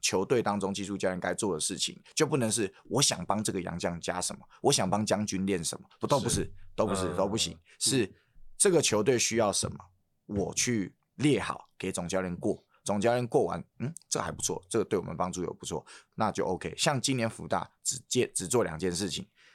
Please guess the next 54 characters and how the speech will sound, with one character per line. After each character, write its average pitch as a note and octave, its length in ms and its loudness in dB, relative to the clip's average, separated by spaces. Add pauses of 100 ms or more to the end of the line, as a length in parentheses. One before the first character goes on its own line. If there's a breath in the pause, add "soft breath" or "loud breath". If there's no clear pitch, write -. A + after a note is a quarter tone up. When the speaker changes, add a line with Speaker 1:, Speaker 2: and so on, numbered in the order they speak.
(280 soft breath)
Speaker 1:
呃， G2+ 260 2 (540)
六 C#3+ 300 4
到 B2+ 400 2 (560)
五， G#2+ 260 -2
呃， G#2+ 240 4
五 G#2+ 200 0
月 C#3+ 140 6
到 B2 180 4
六 B2 200 4
月 A#2+ 160 4
的 F2+ 100 0
时 - 140 0
候 E2+ 100 2
只 F#2+ 160 -4
练 G#2 160 0
投 F2+ 120 0
篮， F2 100 -4
练 G#2 140 2
两 F2+ 120 -6
个 E2+ 80 -2
月 F#2 120 2
投 D#2+ 180 -4
篮， - 240 -8
Speaker 2:
嗯。 F#2+ 180 -10
Speaker 1:
七 A#2 200 2
月 C#3 100 6
到 B2+ 140 4
八 G#2+ 180 4
月 G2 140 2
就 G#2+ 120 -2
是 G2 120 -2
最 G#2+ 180 4
后 F#2+ 160 2
的 E2+ 80 -4
两 F2 160 -6
个 E2 100 -6
月 E2 240 -4 (220)
off F#2+ 140 0
season F2+ 420 -6
了， - 80 -20 (280 soft breath)
练 A2 160 2
刺 G#2+ 140 0
探 F#2+ 180 0
步。 E2+ 200 -4 (180)
所 B2+ 160 2
以 A2+ 160 0 (120)
今 D#3+ 180 0
年 B2+ 180 0
我 G2+ 100 0
们 F2+ 160 -4
什 F2+ 140 -2
么 C#2+ 340 -6 (320)
运 B2+ 200 4
球、 - 340 -2